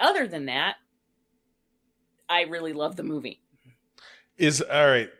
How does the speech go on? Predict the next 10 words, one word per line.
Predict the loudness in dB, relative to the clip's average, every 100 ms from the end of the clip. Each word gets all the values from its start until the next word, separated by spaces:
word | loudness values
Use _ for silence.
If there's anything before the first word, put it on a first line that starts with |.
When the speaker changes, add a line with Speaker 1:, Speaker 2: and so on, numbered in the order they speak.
| -8
Speaker 2:
is | 0 0 0
Sandra | -2 -2 -2 0 0 0 2
Locke | 2 2 2 4 2 0
in | -2
that | -2 0
movie? | 0 0 -4 -10 _ _ _ -20 -20 -20 -4
Speaker 1:
No, | 0 2 2 2
it | 0 -2 -2
is, | -2 0 0 -2 -8 -12 -8
um, | -4 -4 -4 -8 -14